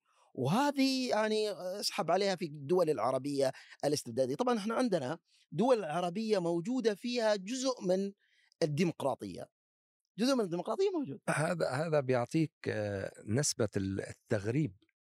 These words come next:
Speaker 2: تغريب المناهج وتغريب ال-، المناهج التعليمية في دولنا ال-، العربية. وللأسف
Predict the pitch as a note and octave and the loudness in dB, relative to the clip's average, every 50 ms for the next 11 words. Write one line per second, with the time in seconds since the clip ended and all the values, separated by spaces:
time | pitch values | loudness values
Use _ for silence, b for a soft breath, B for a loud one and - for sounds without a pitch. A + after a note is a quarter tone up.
0 | _ - A#2+ G2+ G#2 A#2+ D3 E3 D3 C3 A2+ G#2 G2 G2+ G2+ G#2 A2 G#2+ G2 G2+ | _ -4 -4 -2 0 2 2 2 2 2 0 0 2 0 2 2 0 0 0 -2
1 | F#2+ F#2 G2 F2+ - A2+ G2 G#2 A2+ C3+ C#3 A#2+ A#2 G#2+ G#2 G#2 G2 F#2 F#2+ F#2 | -4 -4 -4 -2 0 -2 0 2 2 2 2 2 0 0 0 0 -2 0 -2 -2
2 | F#2 F#2 F#2 F2+ F#2 - - G2+ F#2+ F#2 F#2+ F#2 F#2+ G2+ G#2+ B2 C3 B2+ B2 G2 | -2 -2 -4 -6 -6 -4 -4 -2 0 0 0 0 0 2 2 2 2 0 -2 -6
3 | G2 - - - F#2 G2 G#2 A2 B2 B2+ A#2 G2 - - F#2+ F#2+ F#2+ G#2+ G#2 G2+ | -6 -6 -4 -4 -2 -2 0 0 0 0 0 -2 -2 -4 -2 0 0 0 0 0
4 | G2 F#2 F2+ F2+ F2+ F2+ F2+ F2 F2+ F2+ F2+ F#2+ G2 G2+ G#2+ G#2 G2+ G#2 G#2 A2+ | -2 -2 -4 -4 -4 -4 -2 -2 -2 -2 -2 -2 -2 -2 0 0 2 2 2 0
5 | B2+ B2+ - - F3 - A#2+ A2 - | 0 0 0 -2 -2 -2 -2 -4 -4